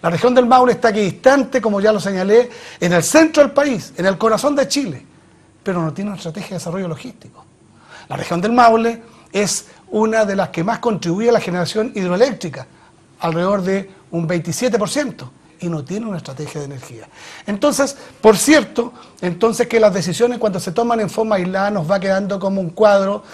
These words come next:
digamos, ojalá fuera como uno de Picasso, con una oreja por acá, con una boquita por acá, y no tiene un todo, uh, armónico.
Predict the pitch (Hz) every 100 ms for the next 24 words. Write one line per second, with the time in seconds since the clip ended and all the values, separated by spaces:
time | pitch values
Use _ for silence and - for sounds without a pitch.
0 | - - 180 185 196 233 233 - 156 180
1 | 180 185 180 165 170 170 170 165 185 247
2 | 226 - 139 - _ 147 156 165 175 196
3 | 214 233 233 247 240 240 220 - - 165
4 | 160 160 170 175 202 226 226 220 226 -
5 | - 190 185 175 220 285 254 190 180 175
6 | 160 185 175 170 175 160 156 - 160 165
7 | 165 139 131 131